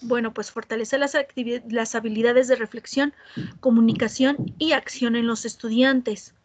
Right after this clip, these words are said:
con acceso a la lectura como herramienta potente para los aprendizajes y la vida misma. Yo sé que es complica-, eh, que, ah,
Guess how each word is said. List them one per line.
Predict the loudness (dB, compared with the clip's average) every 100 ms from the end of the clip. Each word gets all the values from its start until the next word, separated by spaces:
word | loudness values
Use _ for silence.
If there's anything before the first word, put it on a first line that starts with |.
| _
con | 2 2
acceso | 0 0 0 2
a | 2
la | 2
lectura | -2 -6 -2 0 -2
como | -2 0 0
herramienta | 0 0 2 4 2 0 -2
potente | 0 2 2 2 -2 -4 -18 -18 -14 0
para | 2 4
los | 4 0
aprendizajes | -4 -4 -6 -6 -6 0 0 0 _
y | -2
la | 0
vida | 0 -2 -2
misma. | -4 -4 -6 -8 -8
Yo | 0 0
sé | 2 0
que | 0
es | -2
complica-, | -2 -6 -6 -8 -4 -4 -2
eh, | 0 2 2 0
que, | 2 4 4
ah, | 0 -4